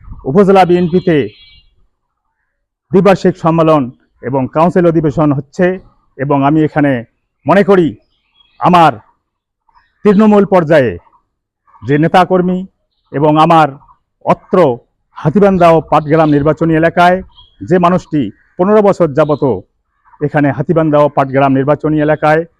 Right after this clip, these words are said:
নিজের মেধা এবং অর্থ খরচ করে বিএনপিকে সংগঠিত করছেন, সেটা ব্যারিস্টার আলহাজ ব্যারিস্টার হাসান রাজীব প্রধান। ওনার সুদক্ষ নেতৃত্বে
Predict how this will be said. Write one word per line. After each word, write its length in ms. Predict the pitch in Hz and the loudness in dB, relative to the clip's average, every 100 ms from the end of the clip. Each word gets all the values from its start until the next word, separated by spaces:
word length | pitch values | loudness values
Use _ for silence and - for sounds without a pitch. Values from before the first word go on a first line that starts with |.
| _ - | _ -8
নিজের 240 | 139 139 135 | -4 -2 0
মেধা 300 | 139 139 151 156 | -2 0 2 2
এবং 220 | 139 139 139 135 _ _ _ _ _ _ - - - - _ _ _ _ - | 0 -2 -4 -8 _ _ _ _ _ _ -20 -20 -20 -20 _ _ _ _ -4
অর্থ 260 | 135 175 196 170 | -2 0 0 0
খরচ 220 | 170 165 - | 2 0 0
করে 220 | 170 156 131 - _ _ _ _ _ _ _ - | 0 0 0 -6 _ _ _ _ _ _ _ -2
বিএনপিকে 520 | 190 220 185 175 123 117 - _ _ _ _ _ - - _ - | 2 4 2 -2 -6 -10 -20 _ _ _ _ _ -20 -20 _ -8
সংগঠিত 460 | 165 185 185 165 | -2 0 0 -2
করছেন, 460 | 170 170 - 190 170 170 _ _ _ _ _ _ | -2 -2 -2 -2 -2 -6 _ _ _ _ _ _
সেটা 200 | - 143 127 | -4 -2 -2
ব্যারিস্টার 460 | 151 156 - 147 143 | -2 -4 -2 0 0
আলহাজ 340 | 143 165 160 127 | 0 2 2 0
ব্যারিস্টার 400 | 120 165 - 156 | -4 -4 -2 -2
হাসান 340 | - 131 180 170 | -2 -6 -2 0
রাজীব 240 | 160 160 - | 0 -4 -4
প্রধান। 300 | 156 165 170 180 _ _ _ _ | 0 2 0 -6 _ _ _ _
ওনার 220 | 127 151 | -2 -2
সুদক্ষ 480 | 147 - 170 185 - 170 160 175 _ _ _ _ | -2 -2 0 0 -2 -2 -2 -4 _ _ _ _
নেতৃত্বে 580 | 127 175 - 175 - 160 | -2 -2 -2 -4 0 -2